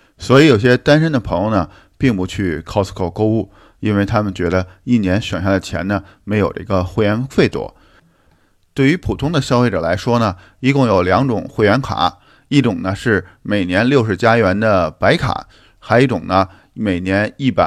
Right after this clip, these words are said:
二十加元的黑卡。白卡和黑卡的区别呢，就是黑卡购物的时候呢，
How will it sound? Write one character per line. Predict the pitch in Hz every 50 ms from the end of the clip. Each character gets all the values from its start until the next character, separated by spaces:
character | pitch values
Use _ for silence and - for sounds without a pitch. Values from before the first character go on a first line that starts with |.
| - -
二 | 123 120 110
十 | 101
加 | - - 104 107
元 | 110 101 107
的 | 117 113 104 95 82 82 92
黑 | - - 185 196
卡。 | - - - - - _ _ _ _ _ _ _ _ _
白 | - 147 185 220
卡 | - 151 104 92
和 | 95 120 120
黑 | 127 - - 202
卡 | 180 - 113 90
的 | 87 87 90
区 | 90 - - 185 160
别 | 120 101 82
呢， | 87 92 87 87 - - _ _ _
就 | - - 107
是 | 101 95 87 90 - _
黑 | - - 156 156 156
卡 | - 113 85 73 76 - - _ _ _
购 | - 143
物 | 131 131 135 120
的 | 98 92
时 | - -
候 | 90 87 101 110
呢， | 110 95